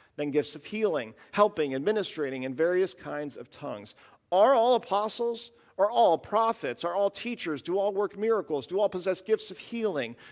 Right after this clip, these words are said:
Do all speak with tongues? Do all interpret? But earnestly desire the higher gifts. There is a lot that he's saying here, but the, the, the biggest part of it is this.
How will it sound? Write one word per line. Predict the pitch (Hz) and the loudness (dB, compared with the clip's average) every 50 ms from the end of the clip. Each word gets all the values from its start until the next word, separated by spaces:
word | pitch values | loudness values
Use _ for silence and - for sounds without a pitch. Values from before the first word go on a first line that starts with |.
| - | -12
Do | - 208 | -2 2
all | 214 202 202 | 2 2 2
speak | - - - 208 196 | 0 -4 -8 -8 -8
with | - 190 - | -6 -10 -10
tongues? | - - - 214 214 202 180 151 127 | -10 -8 -2 0 0 2 0 -2 -4
Do | - 170 180 185 | -4 -4 -2 0
all | 180 185 185 | -2 -2 -4
interpret? | 175 180 - - 208 202 208 - 151 127 113 - - _ _ _ _ _ _ _ _ | -6 -10 -8 -6 -6 -6 -4 -2 -4 -4 -4 -6 -12 _ _ _ _ _ _ _ _
But | - 170 165 - - | 2 2 2 2 0
earnestly | 208 226 240 226 190 147 - - - 131 123 117 110 123 131 147 160 - _ _ _ _ | 2 2 4 4 2 2 0 -2 -6 -8 -10 -10 -10 -10 -12 -14 -16 -20 _ _ _ _
desire | - 156 131 - 139 131 131 123 131 135 | -6 -6 -4 -2 0 0 0 0 -2 -4
the | 120 | -6
higher | 131 - - 120 113 113 117 113 113 113 _ _ | -8 -10 -8 -8 -6 -6 -6 -8 -10 -14 _ _
gifts. | - 151 147 135 92 - - - - - - - - _ _ _ _ _ _ _ | -4 -2 -2 -2 -4 -6 -12 -14 -14 -12 -14 -16 -18 _ _ _ _ _ _ _
There | - 156 160 160 | 0 0 4 4
is | 160 143 | 2 2
a | 151 151 | 2 0
lot | 139 135 139 147 151 160 175 180 - - | -2 -2 0 2 4 4 4 4 2 0
that | - 160 | -4 -6
he's | 135 - - 160 147 - | -6 -6 -6 -6 -4 -4
saying | - - - - 170 170 175 170 156 139 135 | -4 -4 -4 -4 -2 -2 -2 -4 -6 -8 -8
here, | 120 - - 131 120 107 107 117 135 156 - - - - _ _ | -10 -12 -12 -12 -10 -10 -10 -10 -10 -12 -14 -18 -20 -20 _ _
but | - 165 160 165 | 2 2 2 4
the, | - 147 143 123 - - | 4 2 2 2 -2 -8
the, | 143 131 151 147 139 117 147 | -2 0 2 2 2 0 -2
the | 143 151 143 | -2 -2 -2
biggest | 123 113 - 170 185 180 190 180 160 - - - - - _ _ _ _ _ _ | -2 0 4 4 6 6 4 2 2 -2 -6 -8 -12 -18 _ _ _ _ _ _
part | - - 190 202 220 202 | -6 2 4 4 6 6
of | 180 131 120 | 4 2 2
it | 123 127 143 147 - - - | 0 0 0 -2 -4 -6 -6
is | 135 131 135 127 - | -4 -4 -4 -6 2
this. | 180 220 214 165 117 101 - - - - - | 4 6 6 6 2 -2 -6 -8 -10 -12 -12